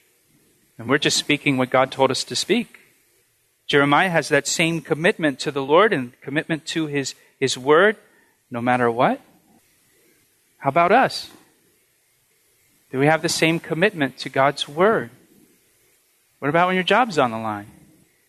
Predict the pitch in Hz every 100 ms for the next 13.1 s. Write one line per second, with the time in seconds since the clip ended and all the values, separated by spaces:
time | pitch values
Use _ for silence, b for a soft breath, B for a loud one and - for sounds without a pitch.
0 | _ _ _ _ - 151 156 180 202 190
1 | 180 170 156 180 - 165 156 - 135 143
2 | 165 - 170 156 147 143 - 175 170 156
3 | 147 135 - 156 151 - 139 131 - B
4 | B _ - 131 156 165 180 170 147 127
5 | 143 190 170 139 135 139 170 147 165 170
6 | - 160 151 202 185 131 107 104 - _
7 | _ - 113 120 - 135 131 135 127 156
8 | 240 254 _ _ _ _ _ _ _ _
9 | _ _ _ 139 135 135 - 135 156 143
10 | 135 139 151 156 175 165 139 135 143 131
11 | 143 139 117 135 - 170 147 139 139 127
12 | 139 127 120 110 - 113 101 - 117 107
13 | B